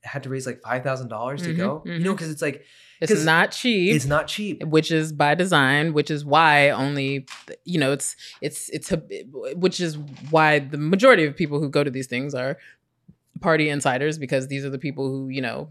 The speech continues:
Speaker 2: grift, <laughs> who, who the D N C is their grift. So to have these, you know, rambunctious outsiders that, you know, have to fundraise and, you know, crash on a couch to be able to even participate and blah, blah, blah, like, that is a huge, like,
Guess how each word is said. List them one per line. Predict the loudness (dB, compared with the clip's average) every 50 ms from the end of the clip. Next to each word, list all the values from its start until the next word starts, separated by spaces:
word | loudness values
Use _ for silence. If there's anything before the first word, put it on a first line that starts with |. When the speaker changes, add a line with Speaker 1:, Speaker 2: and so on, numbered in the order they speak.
| -14 -16 -16
Speaker 2:
grift, | -10 -4 0 2 2 0 0 -4 -14 -14 -12 -6 -4 -4 -4 0 4 6 8 8 8 6
<laughs> | 2 -6 -14 -6 0
who, | 2 2 2 2 0 -2 -2
who | 0 2 2
the | 0 0 2
D | 4 4 4
N | 4 4
C | 0 -2 -2
is | 0 0 0 0 2
their | 2 2 2 2
grift. | 0 0 0 0 0 -2 -8 -6 0
So | 2 2 2 2 0 -4
to | -2 0 2
have | 2 4 2 2 0
these, | -4 -6 -8 -8 -10
you | -8 -8 -8
know, | -8 -8 -12 -14 _ -20 -20 -20 -20 _ _
rambunctious | -10 -8 -6 -4 -2 -2 -2 -2 -4 -4 -4 -2
outsiders | -2 -2 0 0 0 0 2 2 0 -2 -2
that, | -2 -2 -2
you | -4 -6
know, | -6 -6 -8 -8 -10 -14 -14
have | -12 -10 -8
to | -8 -6
fundraise | -2 0 0 0 0 0 2 2 2 2 2 2 0 0 -2 -2 -4 -4
and, | -2 -2 -2 -2 -2 -4 -4 -6
you | -6 -6
know, | -6 -6 -6 -6 -6 -6 -6 -8 -8 -12 -16 _ -20 -20 -20 -20 -20 _ _ _ _
crash | 2 4 4 4 4 2
on | -2 -4 -4
a | -2
couch | 0 0 2 2 2 0 -2 -4 -6 -10 -8
to | -4 0
be | 4 6 6
able | 6 4 2
to | 0
even | -2 -2 -2
participate | -2 -2 -2 -2 -2 -2 0 0 0
and | 2
blah, | 2 2 2 2
blah, |
blah, | 2 0 0 0 0
like, | -2 -2 -2 0 0
that | 0 0
is | 2 0 -2 0
a | 0 -2 -2
huge, | -4 -4 -2 0 0 0 -2 -4 -6 -8 -8 -6 -6
like, | -6 -6 -6